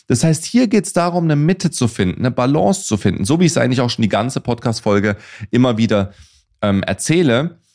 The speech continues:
geht es immer um die Balance. Das eine ist nicht schlechter als das andere. Wenn du halt nur die eine Extreme lebst, also zum Beispiel, du bist halt nur in der Großzügigkeit, in der Ex-, in der extreme Großzügigkeit, dann ist es halt wahrscheinlich eher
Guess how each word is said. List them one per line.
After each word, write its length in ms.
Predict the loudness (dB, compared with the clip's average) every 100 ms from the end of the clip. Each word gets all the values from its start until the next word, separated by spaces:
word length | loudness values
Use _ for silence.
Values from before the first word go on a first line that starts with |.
| _
geht 200 | -2 0
es 120 | 0 0
immer 160 | 0
um 120 | 0
die 80 | 0
Balance. 480 | 0 2 2 0 -4
Das 240 | -6 -6
eine 340 | -4 0 2 2
ist 140 | 0
nicht 140 | -4 -4
schlechter 420 | -2 -2 -2 -2
als 160 | -2
das 120 | -4 -8
andere. 580 | -4 -2 0 0 -4 -8 _ _ _ _ -20 -20 -2
Wenn 120 | 2
du 140 | 2 2
halt 200 | 2 0
nur 160 | 0
die 200 | 0 0
eine 360 | -2 -2 0 -2
Extreme 640 | -4 -8 -6 0 2 4
lebst, 320 | 4 2 0
also 160 | -4 -4
zum 180 | -2 0
Beispiel, 340 | 0 0 0
du 100 | 0
bist 260 | 0 -2 0
halt 240 | 0 0
nur 520 | -2 2 6 6 6
in 100 | 4
der 120 | 2 -2
Großzügigkeit, 960 | 0 2 2 2 0 0 0 0 -2
in 80 | -2
der 140 | -2
Ex-, 340 | -2 -6 -10 -12 _ -2
in 140 | 2
der 140 | 2
extreme 720 | 0 -6 -6 -2 0 2 2 -2
Großzügigkeit, 1000 | 0 0 0 0 0 0 0 -2 -2 -6 -20 -20 -6
dann 160 | -6 -4
ist 220 | -2 0
es 160 | 0 0
halt 240 | 0 -2 -4
wahrscheinlich 800 | -4 -2 -2 -2 -2 -4 -6 -2
eher 380 | 2 2 0